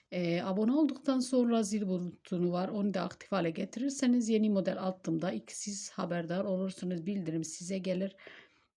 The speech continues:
ve modellerimden ilk siz görebilirsiniz sevgili dostlar, değerli takipçilerim. Şöyle hemen hızlıca zincirlerimi model anlatımı için çekiyorum.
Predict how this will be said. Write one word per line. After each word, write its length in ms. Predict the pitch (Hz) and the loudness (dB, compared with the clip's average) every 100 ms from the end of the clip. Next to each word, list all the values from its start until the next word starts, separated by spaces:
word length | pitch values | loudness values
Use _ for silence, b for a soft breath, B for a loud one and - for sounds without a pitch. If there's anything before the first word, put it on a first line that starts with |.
| - | -2
ve 180 | 190 202 | 0 2
modellerimden 960 | 196 185 175 165 165 165 160 180 247 | 0 2 2 2 2 0 0 -2 -2
ilk 220 | 226 190 - | -4 -6 -8
siz 380 | - 185 185 | -4 -4 -4
görebilirsiniz 1000 | - 170 170 170 165 165 165 - 151 165 | -6 -4 -4 -4 -4 -4 -4 -4 -4 -2
sevgili 520 | - 170 170 160 160 | -4 -4 -6 -6 -6
dostlar, 580 | 151 165 - 185 180 185 | -6 -8 -8 -6 -6 -6
değerli 560 | 170 156 156 156 160 180 | -6 -4 -4 -4 -6 -8
takipçilerim. 760 | - 160 - - - 160 156 - B B B | -10 -12 -14 -14 -8 -6 -6 -12 B B B
Şöyle 220 | - 269 233 | -2 2 4
hemen 260 | 233 202 | 4 4
hızlıca 520 | 220 202 170 165 165 | 2 0 -2 0 -2
zincirlerimi 800 | 190 190 190 170 156 156 156 160 | -2 -2 -2 -2 -2 -2 -2 0
model 320 | 185 185 165 - | 0 0 -2 -4
anlatımı 520 | 185 196 170 160 151 156 | -2 0 0 -2 -4 -2
için 440 | 175 - 156 147 | -4 -8 -6 -6
çekiyorum. 880 | - 185 185 - 208 208 220 214 196 | -6 -8 -8 -6 -4 -2 -2 -4 -6